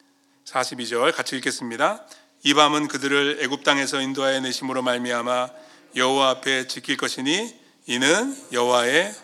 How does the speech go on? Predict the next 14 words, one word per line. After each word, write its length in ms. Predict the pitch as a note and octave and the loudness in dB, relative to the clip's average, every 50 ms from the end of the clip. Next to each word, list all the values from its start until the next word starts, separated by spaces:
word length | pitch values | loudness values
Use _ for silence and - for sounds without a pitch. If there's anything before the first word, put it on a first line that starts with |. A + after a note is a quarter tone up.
| - - | -20 -18
밤이라." 340 | - - A#2 G#2+ G#2+ G#2+ A2 | -12 -10 -10 -8 -8 -10 -6
하나님이 320 | - - G#3 A3 A3 G3+ F3 | 0 4 4 4 4 2 0
하셨다는 400 | - F3+ F#3 - E3+ C#3 B2+ A#2 | -2 -4 -4 -2 -2 -4 -4 -4
것입니다. 440 | A2 - - G#2 G2 G2 F#2+ - - | -8 -12 -14 -16 -16 -16 -16 -14 -12
이스라엘 280 | A#2+ A2+ B2 C3 B2 A#2+ | -10 -6 -4 -2 -2 -2
자손들이 640 | A#2 A#2 G#2+ A2+ A#2 A2 A#2 A#2+ D#3+ G3+ A#3 A#3+ - - - - - - _ - | -2 -4 -6 -6 -10 -10 -6 -6 -4 -6 -6 -8 -14 -20 -20 -20 -20 -20 _ -14
다 300 | - - A#2+ A2+ A#2 A2+ | -6 -2 0 0 0 -2
대대로 420 | - A#2 G#2+ A2+ A2+ B2 C3+ E3+ F3 | -4 -6 -8 -6 -6 -6 -6 -6 -6
지킵니다. 480 | - - - - B2 G#2+ G#2+ G#2+ G2+ | -8 -12 -12 -12 -12 -10 -10 -10 -6
뭘 140 | A#2+ C#3+ D#3 | -2 -2 -2
지켜야 260 | D3 C#3 - - D3 | -2 -2 0 0 2
할까요? 460 | C#3 C3+ C3+ - C3+ D3+ F#3+ A#3+ C4 - - - - - _ - - - - - - - - _ - | 2 2 0 0 0 0 0 0 -4 -10 -18 -20 -20 -20 _ -20 -20 -20 -20 -20 -20 -20 -20 _ -2
유월절을 480 | D3+ E3 F#3+ G3+ G3+ - G3 F#3 F3+ D#3+ | 2 6 6 6 6 4 2 2 2 2
지키고 600 | C#3+ C#3 - - B2+ C3 E3+ A3 C#4 C4+ - - | 0 -4 -8 -8 -4 -2 -2 -2 -2 -4 -12 -20